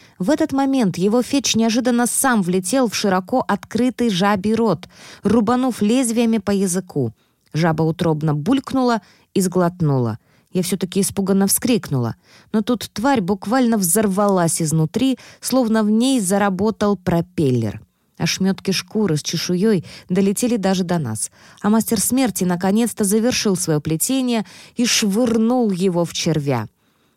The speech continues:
Клетка плотно облепила тело твари, прутья замерцали алым. Червь снова завопил, пронзительно, высоко, так что я даже уши зажала, и снова ушёл под землю. Второе плетение полетело в останки жабы,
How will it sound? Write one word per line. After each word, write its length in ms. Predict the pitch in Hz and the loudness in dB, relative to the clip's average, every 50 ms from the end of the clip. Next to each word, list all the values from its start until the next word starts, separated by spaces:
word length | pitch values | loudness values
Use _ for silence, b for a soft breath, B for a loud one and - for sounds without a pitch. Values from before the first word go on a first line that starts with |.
| b b _ | b b _
Клетка 400 | - 214 233 277 - - - 240 | -2 0 0 0 0 -2 -4 -6
плотно 480 | - - 220 220 254 269 - 240 240 - | -4 -2 -2 0 0 -2 -2 -4 -4 -2
облепила 600 | - 214 196 196 190 190 185 - 220 226 226 220 | -2 0 0 0 0 -2 -2 -2 0 0 0 0
тело 300 | - - - 190 190 190 | -2 -2 -2 -2 -2 -2
твари, 440 | 185 - 170 147 139 135 131 131 139 B B B B B B B B | -2 -2 -2 0 0 0 -2 -4 -6 B B B B B B B B
прутья 420 | - - 175 170 180 - - 233 226 | -4 0 0 0 0 0 0 -2 0
замерцали 720 | 196 214 208 196 190 165 - - - 147 139 143 143 - - | 0 0 0 0 0 -2 -2 -2 -2 0 0 0 -2 -2 -2
алым. 420 | - 127 127 123 120 113 113 107 - _ _ _ _ _ | -2 -2 0 0 0 -2 -2 -4 -8 _ _ _ _ _
Червь 320 | - - - 180 165 165 | -6 -2 0 0 0 0
снова 400 | 175 - - 202 202 190 175 165 | -2 -2 0 0 0 2 0 0
завопил, 560 | 160 147 151 151 147 151 - 226 254 262 233 B B B B B - | -2 -2 -2 -2 -2 -2 0 0 0 0 0 B B B B B -2
пронзительно, 760 | - 170 151 151 147 165 240 262 254 220 - - 156 156 165 | 0 2 2 2 2 2 2 2 2 2 0 -2 -2 0 0
высоко, 640 | 156 190 180 - 202 185 185 - 277 285 254 185 B B B B - | 2 2 2 2 2 0 0 0 0 2 2 0 B B B B -8
так 140 | - 233 - | -6 -6 -4
что 140 | - - | -2 -2
я 120 | 240 240 247 | 0 0 0
даже 300 | 208 240 233 208 240 - _ | 0 0 -2 -2 -2 -4 _
уши 360 | - 277 269 247 - - 202 | -2 0 0 0 0 -2 -2
зажала, 640 | 180 170 185 185 185 175 190 180 165 151 139 127 113 b b b b b | -2 0 0 0 0 0 0 0 0 0 0 -2 -4 b b b b b
и 80 | 196 | -4
снова 380 | 185 - - 202 185 185 180 202 | -4 -2 0 0 2 2 2 0
ушёл 300 | 214 202 - - 156 156 | -2 -2 -2 -2 -2 -2
под 200 | - 160 156 143 | -2 -2 -4 -2
землю. 420 | - - 127 117 113 113 113 - - - _ _ b b b b b b b b | -2 -2 -2 -2 -2 -4 -6 -8 -10 -14 _ _ b b b b b b b b
Второе 360 | - - 196 190 208 247 262 | -8 -4 -2 0 2 2 0
плетение 600 | 226 - 208 208 190 - - 233 233 220 214 208 | 0 0 -2 -2 -2 0 0 2 2 2 2 2
полетело 540 | 190 202 190 190 185 185 - 220 214 208 196 | 0 0 0 0 0 0 0 0 0 0 0
в 100 | 185 175 | 0 0
останки 580 | 196 180 - - - 190 190 190 185 - - 196 | 0 0 -2 -2 -2 0 0 0 -2 -2 -2 -2
жабы, 500 | 175 165 180 180 175 160 143 135 123 120 | 0 0 2 2 2 2 2 0 -2 -4